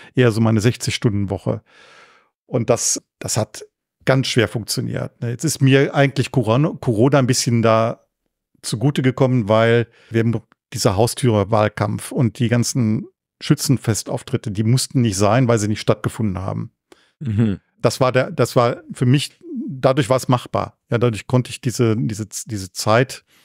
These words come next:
Speaker 1: äh, da, da, da rangehen. Aber ich hatte keine richtige Zeit, mich im Grunde zu präsentieren. Na, wirklich zu sagen, hier, der bin ich,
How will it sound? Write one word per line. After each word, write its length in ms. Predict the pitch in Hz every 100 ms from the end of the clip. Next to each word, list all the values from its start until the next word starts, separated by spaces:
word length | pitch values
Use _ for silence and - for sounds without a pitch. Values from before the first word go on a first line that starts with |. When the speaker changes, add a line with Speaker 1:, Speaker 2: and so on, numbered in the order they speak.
| _ _
Speaker 1:
äh, 180 | 123 110
da, 380 | 107 107 110 107
da, 320 | 104 107 139
da 280 | 160 117 101
rangehen. 480 | 98 139 98 101 120
Aber 200 | 107 -
ich 280 | - - -
hatte 380 | 123 113 - 117 _ _ _
keine 340 | 113 123 139
richtige 300 | 120 - 113
Zeit, 380 | - 113 110 -
mich 340 | 120 - - _
im 220 | - 120
Grunde 400 | 107 107 104 98 - _ _ _ _
zu 220 | - 113
präsentieren. 800 | - - 107 - 120 107 87 - -
Na, 120 | 113
wirklich 280 | 123 117 -
zu 100 | 117
sagen, 300 | 117 113 101
hier, 180 | 113
der 220 | 110 127 117
bin 280 | 123 131
ich, 300 | 156 120 -